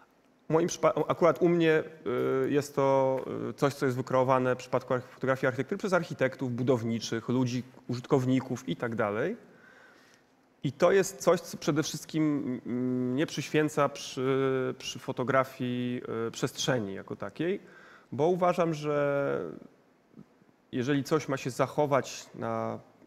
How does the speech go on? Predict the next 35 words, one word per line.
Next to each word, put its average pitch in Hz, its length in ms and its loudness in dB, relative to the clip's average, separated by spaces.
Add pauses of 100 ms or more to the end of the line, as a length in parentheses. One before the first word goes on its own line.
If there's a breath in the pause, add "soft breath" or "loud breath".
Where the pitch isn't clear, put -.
przyszłość, 123 600 -4
a 120 40 0
fotografia 131 540 0 (920 loud breath)
chyba 220 140 -2
przede 156 240 2
wszystkim 147 280 0
jest 135 140 0
pamiątką. 120 520 0 (100)
To 120 80 -14
znaczy, 107 380 -10 (380 loud breath)
to - 80 -6
jest 123 80 -6
takie 131 200 -2
powiedzenie, 139 640 2 (920 loud breath)
kiedyś, 131 320 -6 (100)
e, 117 380 2
jak 117 160 -2
jeszcze 131 280 0
byłem 127 220 4
zaangażowany 117 640 2
w - 40 -16
ten 110 140 -6
reportaż 110 560 -4
i - 20 -18
strasznie - 340 -8
mi 107 80 -6
zależało, 110 460 -2
żeby 104 180 -6
mieć 104 300 -10
fajne, 113 360 -2
kontrowersyjne 113 680 -4
tematy 127 480 0
i 131 60 -4
pojechałem, 127 520 0 (800 loud breath)
mm, 113 600 -2